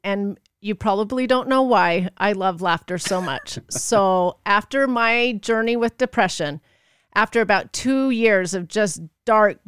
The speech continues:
Speaker 1: deep, hard depression, and once I started working with my doctor and healing with the doctor, I w-, remember the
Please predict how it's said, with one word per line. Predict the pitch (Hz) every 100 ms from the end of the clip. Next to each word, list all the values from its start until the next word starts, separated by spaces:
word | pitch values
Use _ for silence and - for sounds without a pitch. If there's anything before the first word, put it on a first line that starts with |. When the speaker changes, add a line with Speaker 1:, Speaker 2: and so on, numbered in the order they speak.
| 160
Speaker 1:
deep, | 220 208 -
hard | - 196 196 175
depression, | 196 - 208 185 185 160 -
and | 185 185
once | 185 240
I |
started | 220 240 220 214 190
working | 214 226
with | 220 220
my | 233
doctor | 226 202 202 214 196
and | 185
healing | 185 208 208 208
with | 202 -
the |
doctor, | 196 185 175 - 180 165 _ _ _ _ _ _
I | 226 233
w-, | 196 202 _ _
remember | 208 247 240 233 240 254 277 294
the | 226